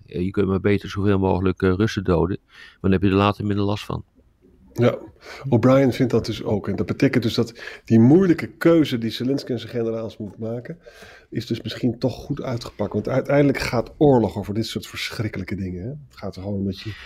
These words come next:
Speaker 1: Ja, wat je, je, je, eigenlijk wat je dus doet is, je zorgt ervoor dat het, eh, Russische offensief, als het nog een keer van de grond gaat komen, eh, en dat wordt toch wel verwacht omdat er nog wat reserves ook in de aanbieding zijn,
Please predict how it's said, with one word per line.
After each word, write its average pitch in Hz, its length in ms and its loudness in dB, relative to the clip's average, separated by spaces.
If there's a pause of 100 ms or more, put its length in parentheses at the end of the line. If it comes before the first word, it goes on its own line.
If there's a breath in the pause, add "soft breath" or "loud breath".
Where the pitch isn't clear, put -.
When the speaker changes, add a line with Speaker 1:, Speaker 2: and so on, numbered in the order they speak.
(100 loud breath)
Speaker 1:
Ja, 123 240 4
wat 113 180 2
je, 113 340 2
je, 110 440 4
je, 104 260 4
eigenlijk 117 460 0
wat 104 120 0
je 110 80 -6
dus 98 240 -4
doet 120 260 -4
is, 92 360 -4
je 104 180 0
zorgt 123 340 0
ervoor 95 360 -2
dat 92 200 -6
het, 92 220 -8
eh, 82 120 0
Russische 95 400 -4
offensief, 98 760 -2 (560 loud breath)
als - 180 2
het 113 120 2
nog 90 160 0
een 98 60 -2
keer 98 200 2
van 95 120 0
de 95 80 -2
grond 98 280 -4
gaat - 240 -2
komen, 101 520 -2 (140)
eh, 82 380 2
en 85 120 -2
dat 90 320 -4
wordt 98 180 2
toch 82 120 -6
wel 90 200 0
verwacht 92 380 -2
omdat - 260 -2
er 92 60 -2
nog 82 120 -4
wat 87 140 0
reserves 90 460 0
ook 87 140 0
in 82 80 0
de 82 60 0
aanbieding 87 480 -2
zijn, 80 260 -4